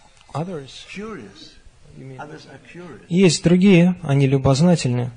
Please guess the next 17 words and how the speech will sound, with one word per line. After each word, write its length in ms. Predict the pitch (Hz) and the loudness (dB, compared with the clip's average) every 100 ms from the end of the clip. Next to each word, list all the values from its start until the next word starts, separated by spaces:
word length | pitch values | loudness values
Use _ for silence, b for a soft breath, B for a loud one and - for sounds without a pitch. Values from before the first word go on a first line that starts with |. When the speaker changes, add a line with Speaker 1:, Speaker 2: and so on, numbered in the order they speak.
| - | -10
Speaker 2:
There 120 | 170 | -10
are 80 | 170 | -8
plenty 460 | 208 269 269 202 240 | -8 -8 -8 -12 -14
of 160 | 208 - | -16 -16
people 320 | 165 123 - - _ _ - | -18 -20 -20 -20 _ _ -6
Speaker 1:
Множество 580 | 147 220 226 175 - 139 | -2 2 4 2 0 -4
людей. 380 | 127 110 104 - - | -4 -6 -10 -12 -16
Speaker 2:
in 240 | 202 190 | -14 -10
Russia, 500 | 196 208 - 202 196 113 165 | -8 -8 -10 -10 -12 -14 -18
in 220 | 185 170 | -18 -18
Germany, 580 | 131 185 202 196 180 180 - | -18 -16 -16 -16 -16 -16 -16
everywhere, 580 | 196 185 120 101 104 165 | -16 -16 -18 -18 -16 -8
Speaker 1:
В 100 | 139 | -4
России, 400 | 143 - - 202 | -2 -2 0 0
в 40 | 175 | 2
Германии, 520 | 175 170 180 170 156 | 0 2 2 2 2
везде. 340 | 196 185 123 | 2 0 -2